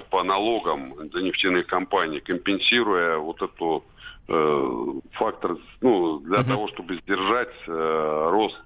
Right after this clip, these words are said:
Speaker 1: э, розничных цен на нефтепродукты.
Speaker 2: Мгм.
Speaker 1: Вот.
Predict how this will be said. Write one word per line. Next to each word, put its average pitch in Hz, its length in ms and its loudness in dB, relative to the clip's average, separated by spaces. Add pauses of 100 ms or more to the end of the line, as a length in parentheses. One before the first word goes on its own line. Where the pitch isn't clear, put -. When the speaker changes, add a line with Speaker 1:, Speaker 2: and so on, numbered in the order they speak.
Speaker 1:
э, 82 260 0
розничных 92 560 0
цен 101 160 2
на 85 80 -2
нефтепродукты. 85 760 -2 (560)
Speaker 2:
Мгм. 104 160 0
Speaker 1:
Вот. 78 340 0